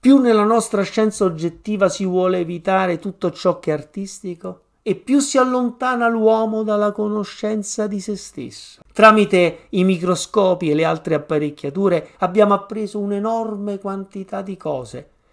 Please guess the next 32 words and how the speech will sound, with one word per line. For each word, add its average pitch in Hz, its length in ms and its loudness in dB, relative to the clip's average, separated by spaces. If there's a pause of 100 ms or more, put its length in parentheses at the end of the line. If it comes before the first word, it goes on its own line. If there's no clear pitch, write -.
ma 175 160 2
questo 151 600 -6
non 180 200 -6
ci 170 220 -10
porta 139 420 -4
più 117 160 -12
vicini 101 540 -12
al 104 160 -16
corpo 110 340 -20
eterico 110 460 -14
dell'uomo, 113 580 -10
anzi, 135 580 -10 (160)
ce - 140 -10
ne 247 100 -4
allontana. 208 800 -8 (540)
Alla 202 260 6
fine 214 400 0 (220)
perdiamo 208 480 6
di 196 140 2
vista 196 380 0
la 180 120 4
strada 196 560 0
che 175 160 -2
ci - 180 -8
condurrebbe 202 920 -2
a 220 80 -10
ciò 220 240 -10
di 202 180 -10
cui 208 220 -6
abbiamo 202 460 -4
massimamente 190 1040 0
bisogno 139 840 -8